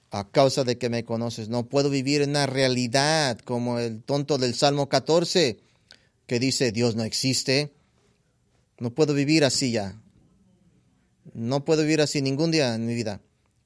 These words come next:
sin que tú lo sepas completamente. No puedo decir, tampoco puedo decir, "Esta parte de mí está a salvo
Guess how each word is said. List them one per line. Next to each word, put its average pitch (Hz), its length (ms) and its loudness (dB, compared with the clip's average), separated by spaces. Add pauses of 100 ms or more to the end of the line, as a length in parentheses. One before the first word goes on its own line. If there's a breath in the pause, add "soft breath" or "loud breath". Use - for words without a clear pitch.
(160)
sin 131 260 -2
que 120 120 0
tú 160 140 0
lo 156 100 4
sepas 135 380 -2
completamente. 107 680 -6 (2750)
No 113 140 -6
puedo 139 160 0
decir, 120 420 0 (440)
tampoco 151 300 -2
puedo 151 120 4
decir, 123 260 -2 (120 loud breath)
"Esta 185 280 -2
parte 196 240 2
de 143 80 0
mí 139 100 0
está 135 180 -2
a 120 40 0
salvo 92 540 -6